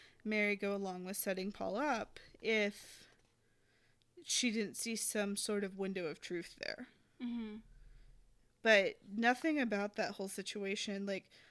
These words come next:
Speaker 1: Paul was there at the beginning. He doesn't seem like, when you watch the episode, he doesn't seem like that kind of person who would have dirt on people like that.
Speaker 2: Mm-hmm.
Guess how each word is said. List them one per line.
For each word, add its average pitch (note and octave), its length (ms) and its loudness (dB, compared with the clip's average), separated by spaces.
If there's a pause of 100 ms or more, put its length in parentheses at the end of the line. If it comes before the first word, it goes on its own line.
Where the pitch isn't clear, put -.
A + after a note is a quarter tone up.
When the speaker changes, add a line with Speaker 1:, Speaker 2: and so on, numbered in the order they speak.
(180)
Speaker 1:
Paul A3+ 300 4
was G3+ 240 0
there G3 600 2 (540)
at G#3 120 -6
the G3 60 -8
beginning. C4+ 680 2 (960)
He B3 200 2
doesn't G#3+ 320 2
seem G#3+ 220 0
like, F#3+ 300 0 (720)
when A3+ 160 2
you A#3 100 4
watch A3 200 6
the F#3+ 80 -2
episode, G3 280 -6
he C4 140 0
doesn't D#4 200 0
seem D#4+ 120 -2
like E4 160 0
that A#3+ 160 0
kind A#3+ 140 -2
of G3+ 100 -8
person G3 400 -6 (460)
who A3 80 -6
would G#3+ 100 2
have G#3 220 -2
dirt F#3+ 220 2
on F#3 140 -4
people - 280 -10
like - 200 -8
that. A1 280 -4 (460)
Speaker 2:
Mm-hmm. G#3 240 -10